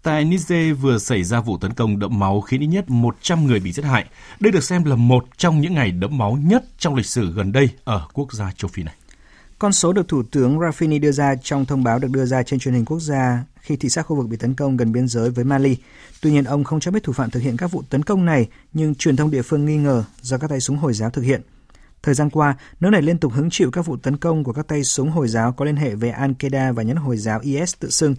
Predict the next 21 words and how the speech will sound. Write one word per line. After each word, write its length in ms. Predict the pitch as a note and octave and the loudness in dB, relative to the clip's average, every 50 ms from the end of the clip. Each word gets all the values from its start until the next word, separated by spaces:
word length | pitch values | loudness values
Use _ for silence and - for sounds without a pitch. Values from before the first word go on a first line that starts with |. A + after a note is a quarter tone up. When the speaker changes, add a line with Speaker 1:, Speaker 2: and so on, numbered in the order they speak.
| - - - - _ | -6 -14 -20 -20 _
Speaker 2:
tại 100 | - C#3+ | -10 -10
khu 140 | C3 - D#3+ | -6 -6 -6
vực 160 | D3 C#3+ C3+ A#2 C3 | -4 -4 -6 -6 -6
gần 180 | C3 B2 A2+ A2+ | -4 -4 -2 -2
biên 140 | B2 B2+ | -2 -2
giới 200 | C3 A#2+ B2+ A#2+ | -2 0 0 0
với 120 | A#2+ B2+ C3 | 0 -2 -2
Mali 360 | C#3+ C#3+ C#3 C#3 C#3 C3+ B2+ C3 - - - | -2 -2 -2 0 0 0 -2 -4 -6 -14 -20
và 220 | - B2 A#2+ A#2 G#2 | -12 -6 -4 -4 -2
Burkina 380 | A2 D3+ D3+ - - C3 C#3+ | -2 -4 -4 -2 -2 0 0
Faso, 500 | D#3 - - C3 A#2 - - D3+ C3+ B2+ B2+ - - - - - - | -2 -2 -2 -2 -2 0 0 2 0 0 -2 -4 -12 -20 -20 -6 0
một 140 | - E3+ D#3+ | 0 0 2
phần 200 | - F3+ D#3+ D3+ | 2 0 -2 -2
trong 200 | C3+ - E3+ E3+ | -2 -2 -4 -2
cuộc 100 | E3 E3 | -2 -4
khủng 160 | - C#3 C3+ | -2 -2 -2
hoảng 120 | C3+ A#2 G2 | -2 -2 0
an 100 | B2+ C#3 | 0 0
ninh 260 | C#3+ C3+ C3 B2+ B2+ | 2 2 2 4 4
lớn 140 | B2+ B2 D3 | 2 2 0
hơn 280 | D3 - G3 F#3 E3+ D3 | -2 -2 -2 0 0 -2